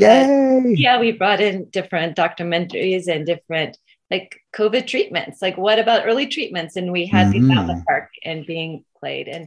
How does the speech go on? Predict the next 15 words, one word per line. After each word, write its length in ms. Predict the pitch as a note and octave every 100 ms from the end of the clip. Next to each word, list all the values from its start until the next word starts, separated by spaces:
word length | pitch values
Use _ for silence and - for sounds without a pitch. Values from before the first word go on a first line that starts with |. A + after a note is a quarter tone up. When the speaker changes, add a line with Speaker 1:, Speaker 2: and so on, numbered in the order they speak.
| -
Speaker 2:
Heresy, 600 | - F3+ F#3 F3 G3 E3+
I 100 | E3
tell 340 | - D#3+ E3+
you. 340 | E3+ D#3+ D#3+ G#2+ - - _
Heresy, 540 | - G3+ G3 F3 G3+ F3
Speaker 1:
Well 80 |
Speaker 2:
Penelope. 500 | E3+ F3+ E3+ E3+ D#3+
How 180 | D3 F3+
dare 300 | C#3+ F3+ F#3
you 180 | F3+ F3
bring 240 | E3+ F3
in 160 | E3+ E3
early 300 | D3 E3+ D3+
treatments? 540 | - E3+ C3+ C3+ - -
Heresy. 640 | G#3+ F3 - E3+ C#3+